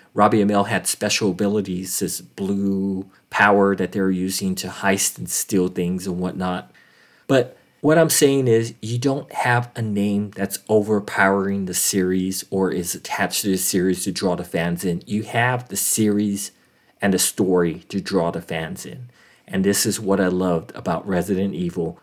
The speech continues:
Welcome to Raccoon City. If you're into the jump scares, the horror genre, or if you're into Resident Evil, and you were thinking about watching this but not sure, then wait.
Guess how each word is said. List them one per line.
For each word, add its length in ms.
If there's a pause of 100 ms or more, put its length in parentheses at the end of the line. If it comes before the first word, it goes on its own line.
(140)
Welcome 400
to 80
Raccoon 540
City. 480 (340)
If 160
you're 120
into 180
the 100
jump 280
scares, 540
the 140
horror 300
genre, 420
or 140
if 100
you're 80
into 200
Resident 400
Evil, 420 (340)
and 360 (260)
you 220
were 100
thinking 380
about 240
watching 340
this 160
but 140
not 200
sure, 240
then 240
wait. 500